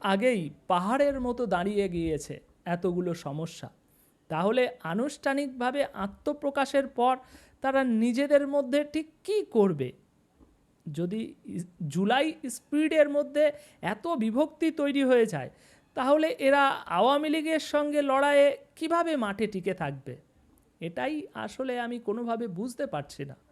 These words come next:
এইভাবে চললে তাদের এই নূতন স্বাধীনতাকামী দলের অস্তিত্ব কিভাবে টিকে থাকবে? নাকি আত্মপ্রকাশের আগেই নিজেদের দ্বন্দ্বে নিজেরা ধ্বংস হয়ে যাবে? দর্শক, আপনার মতামত জানাতে ভুলবেন না।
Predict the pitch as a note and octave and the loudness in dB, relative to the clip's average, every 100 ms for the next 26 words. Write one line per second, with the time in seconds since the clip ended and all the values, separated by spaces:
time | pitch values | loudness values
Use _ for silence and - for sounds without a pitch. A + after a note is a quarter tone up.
0 | _ _ _ _ - _ F3 C#4+ E4+ D4+ | _ _ _ _ -20 _ 0 2 2 2
1 | D#4+ D#4+ D#4 D#4 D#4 D#4+ D#4 B3 B3 D4 | 2 0 0 0 4 2 2 -2 0 -4
2 | - C#4+ C#4+ B3+ A3 B3 D4+ D4+ D4 - | -4 -6 -4 -4 -4 -4 -4 -4 -6 -4
3 | A3+ B3+ C#4+ C#4+ C#4+ C#4 C4+ C#4+ B3 B3 | -4 -2 -4 -2 -4 -4 -6 -4 -2 0
4 | C4+ C#4 - A#3+ A#3+ - C#4+ C#4+ D4 C#4+ | 0 0 -2 -6 -6 -6 -8 -6 -8 -6
5 | D4 D#4 D#4 A3+ G3 F#3 F3+ C3+ C3+ - | -4 -2 -2 -2 -2 -4 -6 -8 -10 -14
6 | - _ _ - - _ F3+ A3 C#4 C4+ | -16 _ _ -20 -20 _ 2 2 2 0
7 | - - G3 G3+ - B3+ A#3+ B3+ B3+ A#3 | -4 -4 -2 -2 2 2 4 4 4 2
8 | C4+ C4+ - F3 G3 C4 G3+ - F3 G3 | 0 0 0 0 2 0 0 -2 -2 2
9 | A#3 A#3+ B3 D#3 F3+ G#3 G#3+ D#3+ A#2+ F3 | 4 4 2 2 2 2 0 -2 -4 -4
10 | F3+ F#3+ F#3 D3+ D#3 F#3+ A3 E3+ D3+ D3 | -2 0 -2 -2 -6 -2 -2 0 -2 -2
11 | C3+ C#3 - _ _ _ - A3+ A#3 C#4+ | -10 -12 -20 _ _ _ 0 0 4 2
12 | C#4 - _ _ _ - F#3+ G3+ A3+ A#3 | 2 -12 _ _ _ -2 -2 -2 0 0
13 | A#3 A3 G#3+ A3 A3 G3+ F3+ F#3 G3 G3+ | 0 -2 -2 -2 0 -2 0 0 0 0
14 | D3 E3+ F#3+ G3 D#3+ B2+ | 0 -2 2 0 0 -8